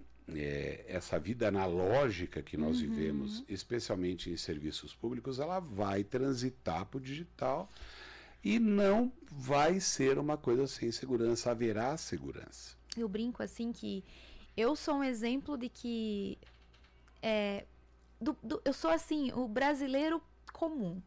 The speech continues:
Speaker 2: aquele que eu era, agora eu tô mudando.
Speaker 1: <laughs>
Speaker 2: No sentido assim, você vai me entender.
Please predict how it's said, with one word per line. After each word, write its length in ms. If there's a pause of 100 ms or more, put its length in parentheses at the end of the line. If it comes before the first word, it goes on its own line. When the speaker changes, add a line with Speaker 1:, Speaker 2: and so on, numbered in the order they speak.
Speaker 2:
aquele 400
que 420 (600)
eu 180
era, 420 (260)
agora 300
eu 40
tô 120
mudando. 600 (300)
Speaker 1:
<laughs> 340
Speaker 2:
No 140
sentido 400
assim, 440
você 120
vai 120
me 60
entender. 480